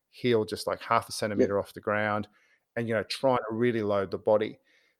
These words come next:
Speaker 1: So instead of having to go one and a half times body weight on the bar straight away, 'cause it's gonna take a long time to get there,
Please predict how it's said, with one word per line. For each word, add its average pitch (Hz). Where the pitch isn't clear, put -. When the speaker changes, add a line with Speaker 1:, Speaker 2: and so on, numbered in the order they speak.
Speaker 1:
So 113
instead 110
of 147
having 117
to 113
go 98
one 113
and 110
a 104
half 101
times 92
body 104
weight 92
on 107
the 95
bar 95
straight 107
away, 95
'cause -
it's 131
gonna 120
take 104
a 104
long 98
time 95
to -
get -
there, 104